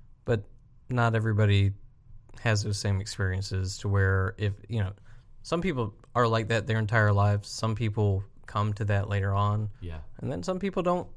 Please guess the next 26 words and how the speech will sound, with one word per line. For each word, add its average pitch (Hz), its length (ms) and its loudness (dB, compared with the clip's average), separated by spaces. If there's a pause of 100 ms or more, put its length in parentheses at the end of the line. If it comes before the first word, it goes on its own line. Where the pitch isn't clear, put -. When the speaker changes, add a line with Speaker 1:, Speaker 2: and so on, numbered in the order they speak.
Speaker 1:
ever 170 460 -2
Speaker 2:
Oh, 95 160 -12
ever. 80 320 -12
Speaker 1:
evolve. 143 520 2 (140)
And, 127 540 -2 (680)
Speaker 2:
Ever. 120 140 0
Speaker 1:
and, 120 720 -2 (440)
you 131 120 -6
know, 151 160 -8 (260)
that's, - 500 -6 (240)
that's 127 220 -4
them. 160 300 -6 (280)
That's 135 200 -2
cool. 156 340 -2 (840)
But 113 120 0
I 117 40 2
don't 127 220 0
wanna 131 160 0
be 127 140 0
around 123 240 2
'em. 101 160 0 (140)
Speaker 2:
Yep. 110 220 -4 (320)
Cut 101 100 -8
'em 110 100 -8
out. 107 180 -16 (220)
Speaker 1:
Yep. 123 260 -2